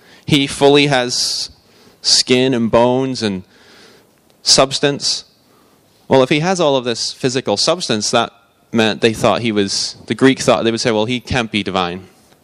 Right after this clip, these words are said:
There's no way." 'Cause to be divine is you're totally separate.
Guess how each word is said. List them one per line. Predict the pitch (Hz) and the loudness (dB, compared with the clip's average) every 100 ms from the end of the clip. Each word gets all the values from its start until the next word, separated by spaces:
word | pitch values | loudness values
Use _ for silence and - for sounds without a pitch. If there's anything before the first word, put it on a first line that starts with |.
| _ | _
There's | 123 117 | -2 0
no | 120 113 107 | 2 4 4
way." | 101 92 92 98 _ _ _ _ _ _ _ _ _ _ _ _ _ _ _ _ _ _ _ _ - | 2 0 -2 -8 _ _ _ _ _ _ _ _ _ _ _ _ _ _ _ _ _ _ _ _ -2
'Cause | 135 | 0
to | 143 | 2
be | 123 | 2
divine | 113 131 135 123 | 0 0 0 0
is | 110 104 | -2 -4
you're | 147 | -6
totally | - 110 104 | 0 2 2
separate. | - 104 98 98 85 | 2 0 -2 -4 -6